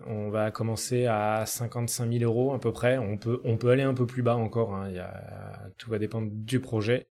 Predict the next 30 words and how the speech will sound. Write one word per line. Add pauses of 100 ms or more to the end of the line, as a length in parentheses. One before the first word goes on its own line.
(140)
Et
après
on
peut
monter
jusqu'à
quatre-vingt-dix,
quatre-vingt-quinze
mille
euros
si
on
veut
une
tiny
complète
avec
une
autonomie
complète,
aussi
bien
en
énergie,
en
filtration
d'eau
qu'en
recyclage
d'eau.